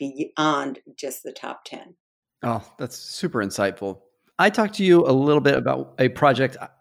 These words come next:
Speaker 2: I mean, I didn't intentionally do <laughs> narrative economics, but it may have had some overlap. Do you have a specific or favorite project where you lev-, leveraged it for a customer?
Speaker 1: Oh my God. It's like, ask me who my favorite child is. And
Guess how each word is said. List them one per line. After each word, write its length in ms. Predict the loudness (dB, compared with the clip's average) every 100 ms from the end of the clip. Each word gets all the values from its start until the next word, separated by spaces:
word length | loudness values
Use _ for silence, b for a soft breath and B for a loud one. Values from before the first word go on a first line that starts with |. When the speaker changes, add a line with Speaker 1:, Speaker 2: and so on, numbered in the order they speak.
| -2
Speaker 2:
I 100 | 2
mean, 120 | 4
I 60 | 2
didn't 240 | -2 -8 _ _ -8
intentionally 520 | -2 0 0 0 0
do 300 | 0 -4 -4
<laughs> 20 |
narrative 400 | 0 2 4 4
economics, 580 | 4 4 4 4 4 0
but 220 | 2 2
it 100 | 2
may 160 | 2 4
have 240 | 2 0 0
had 180 | 0 2
some 120 | 2
overlap. 560 | 2 4 2 0 -4 -8 b b 0
Do 80 |
you 80 | 4
have 120 | 4
a 40 | 2
specific 480 | -2 0 2 2 2
or 100 | 2
favorite 360 | 2 2 0
project 560 | 2 2 2 0 -2 -4 -4
where 100 | -2
you 220 | 0 0
lev-, 300 | 2 2 0 0
leveraged 280 | 0 0 -4
it 120 | -4
for 100 | -4
a 60 |
customer? 380 | -2 -4 -6 -14 -16 _ _ _ -6
Speaker 1:
Oh 80 | -4
my 140 | -2
God. 260 | -2 -2 -4
It's 280 | -6 -14 -4
like, 200 | 0 4
ask 280 | 4 4 2
me 220 | 2 4
who 140 | 2
my 180 | 0 0
favorite 440 | 0 -2 -2 -6 -6
child 400 | -2 -2 -2 -4
is. 280 | -6 -8 -8
And 320 | -10 -8